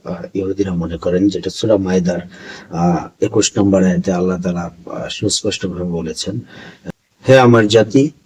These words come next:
আল্লাহ তোমাদের জন্য যে পবিত্র ভূমি নির্ধারণ করেছেন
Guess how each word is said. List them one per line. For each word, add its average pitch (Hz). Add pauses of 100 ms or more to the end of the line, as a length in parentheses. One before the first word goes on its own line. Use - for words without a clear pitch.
(420)
আল্লাহ 131
তোমাদের 127
জন্য 120
যে 117
পবিত্র 117
ভূমি 113
নির্ধারণ 101
করেছেন 98